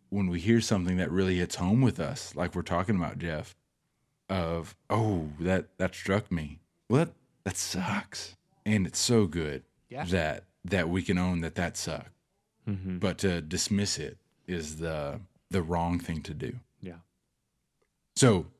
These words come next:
Speaker 1: so sorry, uh, we got way off track. All that was to say, man, I, I have been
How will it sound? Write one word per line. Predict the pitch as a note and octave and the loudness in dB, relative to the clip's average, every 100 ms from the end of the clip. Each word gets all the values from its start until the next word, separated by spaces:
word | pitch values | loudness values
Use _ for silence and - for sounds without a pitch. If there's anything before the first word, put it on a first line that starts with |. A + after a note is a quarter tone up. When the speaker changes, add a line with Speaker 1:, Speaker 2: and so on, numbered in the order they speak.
| - | 0
Speaker 1:
so | A#2 F2 | 2 2
sorry, | - B2 F#2+ E2+ | 4 6 6 4
uh, | - F#2+ | 0 -2
we | E2+ F#2+ G2+ | 0 0 2
got | G2+ E2+ | 2 0
way | F2 G#2 A2+ | 0 4 4
off | F2+ E2 | 4 0
track. | - D2+ D2 - - _ _ _ _ _ | -4 -6 -6 -14 -20 _ _ _ _ _
All | G#2+ G#2+ A2 | 4 6 6
that | G#2 F#2 - | 6 4 4
was | F2 - | -2 -2
to | E2+ | -2
say, | - E2 D#2 - _ _ - | 0 0 -2 -8 _ _ 2
man, | A2 F#2+ C2+ - | 4 4 0 -4
I, | F2 F#2+ A2+ A#2 A2 A#2+ B2 - _ _ _ | -2 2 4 4 4 -2 -8 -12 _ _ _
I | F2+ A2 | 2 4
have | G2+ D2+ - | 4 0 -2
been | G#2 G#2+ A2+ A#2+ A2 | 4 6 6 4 0